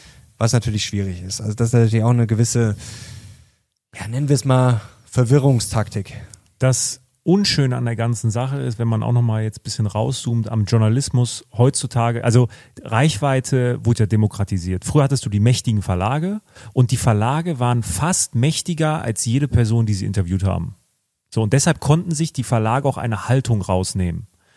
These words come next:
Speaker 2: Also ganz früher der Spiegel, F A Z,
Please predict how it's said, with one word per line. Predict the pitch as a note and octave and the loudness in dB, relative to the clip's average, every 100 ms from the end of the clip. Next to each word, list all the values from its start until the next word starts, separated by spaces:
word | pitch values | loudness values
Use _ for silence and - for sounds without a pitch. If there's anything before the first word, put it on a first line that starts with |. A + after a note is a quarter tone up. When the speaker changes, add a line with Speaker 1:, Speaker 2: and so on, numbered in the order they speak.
| _ - | _ -2
Speaker 2:
Also | G#2+ | 0
ganz | G#2+ A#2 C#3 | 2 2 2
früher | - B2+ A#2+ G#2+ | 2 4 4 4
der | |
Spiegel, | G2 - C3 A2 G#2+ G2 | 0 0 -2 0 -2 -2
F | - A#2+ | -4 -4
A | A2 | -2
Z, | - G2+ - | -2 -2 -6